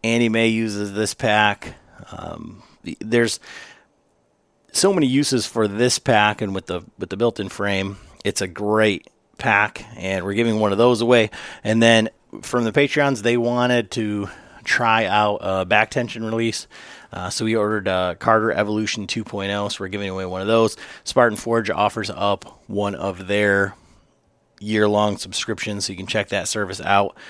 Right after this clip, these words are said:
And then our friends at Zinger Fletchings, compression fit, three D printed fletchings for three, uh, different degrees of offset. They're offering up one of their test packs.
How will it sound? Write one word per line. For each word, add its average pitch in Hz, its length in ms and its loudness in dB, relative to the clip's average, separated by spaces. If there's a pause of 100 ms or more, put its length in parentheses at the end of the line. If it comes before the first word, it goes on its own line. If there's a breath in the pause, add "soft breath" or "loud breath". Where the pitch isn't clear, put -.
(240 loud breath)
And 98 120 -6
then 107 100 2
our 104 60 4
friends 113 300 2
at 82 80 0
Zinger 104 320 -2
Fletchings, 104 640 0 (380 loud breath)
compression 101 500 -2
fit, 104 320 -4
three 104 300 -4
D 98 180 -4 (420)
printed 98 440 -2 (260)
fletchings 104 580 0 (400 loud breath)
for 107 560 0
three, 107 580 -2 (180 loud breath)
uh, 90 260 -4
different 98 300 -8
degrees 104 320 -4
of 92 100 -4
offset. 104 520 4 (500 loud breath)
They're 98 240 4 (100)
offering 101 380 2
up 95 160 -6
one 104 100 -2
of 98 60 -6
their 90 160 -2
test - 420 -4
packs. 82 380 -6